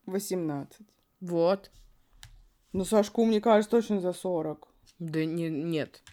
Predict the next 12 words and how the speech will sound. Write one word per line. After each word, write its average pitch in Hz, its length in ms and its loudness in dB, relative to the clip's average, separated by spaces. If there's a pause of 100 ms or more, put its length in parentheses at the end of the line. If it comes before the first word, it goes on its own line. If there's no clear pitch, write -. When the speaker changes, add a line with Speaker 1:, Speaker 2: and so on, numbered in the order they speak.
Speaker 1:
Я 226 260 8
ставлю 277 260 4
то, - 100 -2
что 220 140 -4
ему 226 140 2
сорок 208 320 -2
три. 170 180 -2
Твоя 180 280 2
ставка. 151 480 -8 (1040)
Speaker 2:
А, 170 1000 2 (100)
тридцать 240 420 -4
семь. 165 360 -6